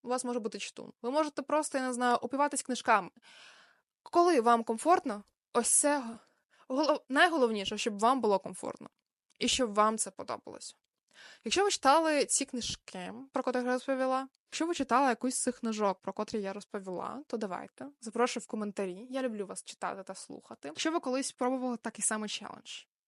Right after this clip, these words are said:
або зі схожими умовами, наприклад, не читати годину на день, а тридцять хвилин на день, або читати тисячу сторінок на день, і у вас є якісь враження, котрими ви хочете поділитися, знову таки, коментарі відкрити. Мені цікаво вас послухати та почитати.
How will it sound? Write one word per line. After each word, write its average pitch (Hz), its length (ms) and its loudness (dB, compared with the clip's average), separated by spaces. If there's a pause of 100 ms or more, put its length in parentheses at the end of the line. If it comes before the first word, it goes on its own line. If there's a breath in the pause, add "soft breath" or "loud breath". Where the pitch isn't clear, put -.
(120)
або 226 360 -6
зі 214 60 -8
схожими 233 380 -4
умовами, 196 380 -6
наприклад, 190 440 -8
не 208 60 -6
читати 220 260 -6
годину 226 420 -2
на 220 100 -2
день, 214 300 -2 (320 loud breath)
а 202 80 -4
тридцять 220 560 -2
хвилин 185 380 -4
на - 60 -14
день, - 260 -12 (320 loud breath)
або 226 380 2
читати 233 280 -2
тисячу 247 200 -2
сторінок 240 560 -2
на - 80 -14
день, - 320 -16 (340 loud breath)
і 226 60 -2
у 226 40 4
вас 294 220 6
є 285 60 2
якісь 269 240 -6
враження, 262 300 2
котрими 233 240 -2
ви 226 80 0
хочете 247 280 -2
поділитися, 359 640 0
знову 220 200 -2
таки, - 200 -14
коментарі 220 440 -6
відкрити. - 460 -10 (760)
Мені 320 380 -2 (140)
цікаво 262 360 0
вас 220 200 -4
послухати 240 400 -6
та 233 80 -6
почитати. - 520 -12